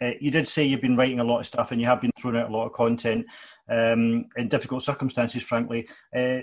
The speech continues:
tell our listeners what we can watch, uh, out for and what you're working on the next few weeks.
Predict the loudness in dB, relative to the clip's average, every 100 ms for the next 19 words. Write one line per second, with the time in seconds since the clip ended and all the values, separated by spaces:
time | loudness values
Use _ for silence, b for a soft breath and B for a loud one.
0 | -6 0 2 4 2 2 2 4 2 0
1 | -2 -2 -2 0 2 2 0 -8 -4 0
2 | 0 0 -4 -10 -10 -8 -4 -4 -2 -2
3 | -4 -4 -4 -2 -2 -4 -2 -4 -4 -4
4 | -4 -4 -4 -4 -6 -10 -8 -8 -8 -10
5 | -16 -18